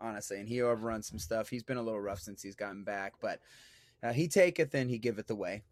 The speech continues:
'cause he obviously plays with the fire of a thousand suns and a thousand nations, so we appreciate his efforts.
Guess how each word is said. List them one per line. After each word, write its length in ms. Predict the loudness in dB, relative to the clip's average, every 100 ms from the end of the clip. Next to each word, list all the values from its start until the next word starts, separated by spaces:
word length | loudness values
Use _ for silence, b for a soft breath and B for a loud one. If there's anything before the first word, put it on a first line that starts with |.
| _ _
'cause 240 | -10 -8 -6
he 320 | -6 -6 -4
obviously 480 | -4 -2 -4 -6 -8
plays 380 | -6 -4 -4 -6
with 100 | -12
the 60 | -8
fire 360 | -2 0 0
of 100 | -2
a 40 | -2
thousand 340 | -4 -4 -8
suns 420 | -6 -4 -4 -6
and 80 | -10
a 20 | -8
thousand 340 | -6 -6 -6
nations, 540 | -6 -6 -6 -8 -10 -14 _ _ _
so 140 | -12 -8
we 100 | -8
appreciate 480 | -8 -10 -8 -8 -8
his 140 | -10
efforts. 460 | -10 -10 -12 -14